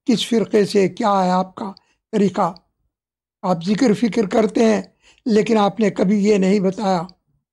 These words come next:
मेरी फ़िक्र ने आवाज़ में कहा, "कह दे, जिन गली कूचों में तुम घूम रहे हो, मैं इन गली कूचों से निकल चुका हूँ। मेरी मंजिल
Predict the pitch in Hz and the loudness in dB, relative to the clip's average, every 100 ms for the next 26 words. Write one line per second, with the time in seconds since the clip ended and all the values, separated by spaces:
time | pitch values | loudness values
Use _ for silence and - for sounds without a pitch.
0 | _ _ _ _ _ _ _ _ _ _ | _ _ _ _ _ _ _ _ _ _
1 | _ _ - 196 220 220 233 202 226 226 | _ _ -2 2 4 2 2 2 2 4
2 | 226 208 208 214 208 185 - _ _ 214 | 4 2 2 2 0 -4 -12 _ _ 0
3 | 208 - 190 202 180 - _ _ _ _ | 0 2 2 2 -2 -10 _ _ _ _
4 | _ _ _ _ _ _ _ _ _ _ | _ _ _ _ _ _ _ _ _ _
5 | 262 226 214 226 202 - _ 170 226 214 | 0 2 4 2 0 -8 _ -2 2 2
6 | 160 220 233 - 240 - 233 220 214 233 | 2 2 2 0 -2 2 2 4 2 2
7 | 226 180 220 208 220 214 202 220 180 _ | 2 2 2 2 2 4 4 2 -2 _
8 | _ _ _ 202 208 233 190 220 214 180 | _ _ _ 0 4 2 2 2 0 -2
9 | 226 - 220 190 226 208 214 208 185 220 | -4 0 0 2 0 0 0 -2 -2 -2
10 | 214 190 190 165 _ _ _ _ _ _ | -2 0 -4 -8 _ _ _ _ _ _
11 | _ _ _ 214 202 208 220 214 220 214 | _ _ _ 0 4 4 4 4 4 4
12 | 226 175 | 2 0